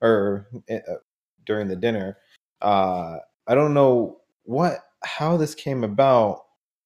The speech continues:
but, um, she thought, like, she just thought I was gay. She was like, "I want you to tell me." <laughs> She's like, "I want you to tell me what you guys are,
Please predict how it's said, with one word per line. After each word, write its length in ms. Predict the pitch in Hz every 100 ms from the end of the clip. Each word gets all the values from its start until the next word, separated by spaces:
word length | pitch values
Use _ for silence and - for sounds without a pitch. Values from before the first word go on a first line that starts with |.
| _ _ _ _ 113
but, 500 | 113 123 113 107 107
um, 680 | 110 104 98 95 92 101 - _ _ _ _ _ _ _ _ _ _ _ _ _ _ _ _ _ _ _ _ _ _ _ _ _ _ _
she 180 | - 143
thought, 500 | 131 160 175 175 -
like, 420 | 139 127 104 - _ _ _ _ _ _ _ _ _ _ _ _ _ _ _ _
she 200 | - 165
just 220 | 165 175 -
thought 240 | 185 185
I 80 | 156
was 220 | 151 147
gay. 360 | 127 135 175 90
She 160 | - 120
was 100 | 123
like, 180 | 120
"I 100 | - 135
want 280 | 135 160
you 100 | 175 175
to 100 | 143
tell 300 | - 156 165
me." 420 | 139 104 98 110
<laughs> 1500 | - _ _ _ _ _ _ _ _ _ _ - _ _ _
She's 220 | - 120
like, 120 | 131 120
"I 80 |
want 240 | 127 147 170
you 80 | 180
to 100 | 190
tell 220 | - 175
me 100 | 170
what 180 | 143 131
you 140 | 127 123
guys 180 | 120
are, 160 | 117 110